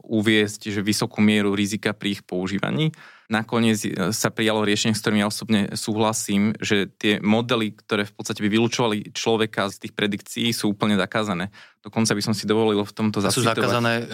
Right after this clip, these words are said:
Speaker 2: používať ich akože na štátnych úrovniach, alebo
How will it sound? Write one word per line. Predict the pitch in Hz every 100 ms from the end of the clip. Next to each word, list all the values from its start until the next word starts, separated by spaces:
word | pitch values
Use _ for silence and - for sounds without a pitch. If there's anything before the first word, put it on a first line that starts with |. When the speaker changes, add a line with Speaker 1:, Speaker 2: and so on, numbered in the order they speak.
| 120 117 -
Speaker 2:
používať | - 117 113 113
ich | 110 110
akože | 113 113
na | 110 110
štátnych | - - 120 110 131 113
úrovniach, | 123 123 135 170 170
alebo | 123 120 117 113